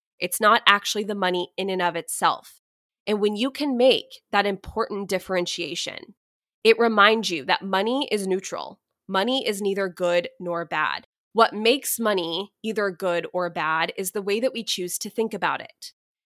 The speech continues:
And that distinction, knowing that, will open up your mind to an entirely new set of beliefs that you can adopt around money that you've never considered before.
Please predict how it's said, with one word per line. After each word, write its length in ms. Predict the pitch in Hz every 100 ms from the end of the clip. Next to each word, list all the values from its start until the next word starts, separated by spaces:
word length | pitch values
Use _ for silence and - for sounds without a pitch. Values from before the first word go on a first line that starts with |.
| _
And 160 | 214 208
that 260 | 214 254 262
distinction, 800 | 254 - 269 - 170 113 - 190 _ _
knowing 520 | 196 196 240 285 208 143
that, 220 | 87 - _
will 220 | 202 - -
open 360 | 226 262 277
up 220 | 254 226 208
your 180 | 202
mind 540 | 208 185 156 - - - _
to 180 | - 220 208
an 100 | 220
entirely 1040 | 208 - - - 247 226 185 - - - 196
new 180 | 196
set 240 | 190 202 196
of 120 | 180
beliefs 500 | 175 156 175 202 -
that 160 | 196 180
you 100 | 190
can 160 | 214
adopt 400 | 190 180 - -
around 240 | 175 139 147
money 200 | 147 180
that 160 | 196
you've 160 | 208 196
never 200 | 233 247
considered 600 | 262 254 - 285 320 -
before. 440 | - - - -